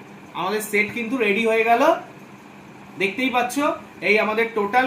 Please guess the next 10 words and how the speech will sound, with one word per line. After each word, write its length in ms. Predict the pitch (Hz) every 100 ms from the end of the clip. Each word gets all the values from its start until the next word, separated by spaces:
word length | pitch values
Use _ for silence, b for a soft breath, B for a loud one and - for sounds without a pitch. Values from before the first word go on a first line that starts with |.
| 202
GoPro 240 | 196 190 220 220
সেটআপ 280 | 202 226 202 208
রেডি। 220 | 190 - - - - - - - -
ঠিক 140 | 202 233
আছে, 140 | 254 277 - - -
তো 60 | 190 190
এটা 160 | 196 247 214 208 185
মাইকের 320 | 185 202 247 -
দাম 120 | 233 220
আরেকবার 280 | 202 202